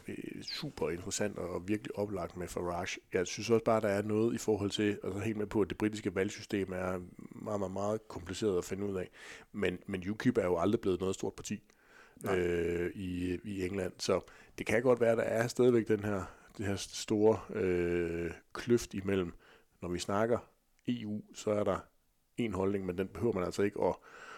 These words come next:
Speaker 1: Og, eller der er selvfølgelig altid flere holdninger, men, men så trækker det i, i, i en retning. Mens at, at, øh, at når det er, øh, at det nationale parti, så er der ikke nødvendigvis en sammenhæng, eller nationale valg, så er der nødvendigvis ikke altid, altid en sammenhæng. Altså, man kan godt, man kan godt støtte, øh,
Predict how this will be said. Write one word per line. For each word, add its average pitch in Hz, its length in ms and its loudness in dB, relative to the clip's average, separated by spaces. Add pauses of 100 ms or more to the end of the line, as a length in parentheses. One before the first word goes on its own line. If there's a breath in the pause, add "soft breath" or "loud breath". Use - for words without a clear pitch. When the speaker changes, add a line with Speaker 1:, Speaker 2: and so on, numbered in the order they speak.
(160 loud breath)
Speaker 1:
Og, 87 320 2
eller 78 120 -4
der - 140 -4
er 80 40 -4
selvfølgelig 85 260 -2
altid 90 160 -2
flere 98 200 4
holdninger, 98 320 2
men, 87 140 -4
men 90 100 -4
så 95 120 -4 (280)
trækker 98 240 0
det 95 80 0
i, 92 420 -4
i, 92 420 -8
i 110 160 -2
en 110 120 -2
retning. 95 360 -4 (460 loud breath)
Mens 104 220 2
at, 101 200 6
at, 92 260 -2
øh, 90 260 -2
at 90 140 -4
når 92 140 4
det 90 280 2
er, 85 180 0
øh, 87 340 -2
at 90 120 -4
det 90 80 -10
nationale 98 360 2
parti, - 280 -4
så - 140 2
er 98 40 6
der 98 60 4
ikke 101 220 0
nødvendigvis 104 400 2
en 90 60 -6
sammenhæng, 98 420 0 (200)
eller 90 140 -2
nationale 92 340 4
valg, 98 200 6
så - 100 -4
er 101 40 -2
der 101 60 -2
nødvendigvis 101 400 4
ikke 107 100 4
altid, 104 140 0
altid 95 160 -8
en 92 60 -12
sammenhæng. 95 380 -2
Altså, 87 120 -6
man 90 80 0
kan 92 100 -2
godt, 104 220 4 (440 loud breath)
man 101 80 -2
kan - 0 -
godt 110 140 8
støtte, 127 340 6 (180)
øh, 90 500 4